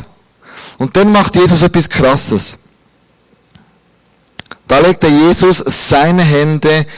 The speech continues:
wieder auf die Augen des Mannes. Und als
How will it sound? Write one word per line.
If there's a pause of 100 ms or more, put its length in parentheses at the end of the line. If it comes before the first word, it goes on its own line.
(180)
wieder (720)
auf
die
Augen
des
Mannes. (1080)
Und
als